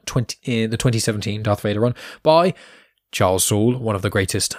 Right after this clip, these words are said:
uh, Star Wars authors of the modern era, um, and Darth Vader twenty-five is probably my favorite Star Wars comic ever. I think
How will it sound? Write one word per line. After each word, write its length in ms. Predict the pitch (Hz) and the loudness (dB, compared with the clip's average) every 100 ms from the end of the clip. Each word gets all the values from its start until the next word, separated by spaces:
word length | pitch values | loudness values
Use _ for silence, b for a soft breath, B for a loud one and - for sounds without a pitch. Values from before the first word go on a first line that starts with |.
| - | 0
uh, 160 | 123 | 0
Star 300 | 95 - 123 | 0 0 2
Wars 240 | 143 143 147 | 4 2 2
authors 440 | 151 147 156 170 143 | 2 2 2 0 2
of 160 | 127 | 2
the 60 | 120 | 2
modern 240 | 120 117 | 2 0
era, 260 | 117 120 143 B B B - | 0 2 0 B B B -2
um, 180 | 127 123 | 0 0
and 280 | 123 117 - 131 - | -2 -2 -6 -10 -4
Darth 220 | 147 131 | 0 0
Vader 240 | 123 120 117 | 2 2 2
twenty-five 640 | 117 104 107 107 101 104 | -2 -2 0 2 4 2
is 140 | 107 98 | -2 0
probably 260 | 127 110 | 2 2
my 120 | 101 | 0
favorite 240 | 95 104 104 | -2 -4 -2
Star 120 | 107 | -2
Wars 140 | 95 | -2
comic 320 | - 101 95 - | -2 -4 -6 -6
ever. 300 | 107 95 95 - | -6 -4 -6 -8
I 80 | - | -14
think 400 | 98 107 95 - | -10 -10 -10 -16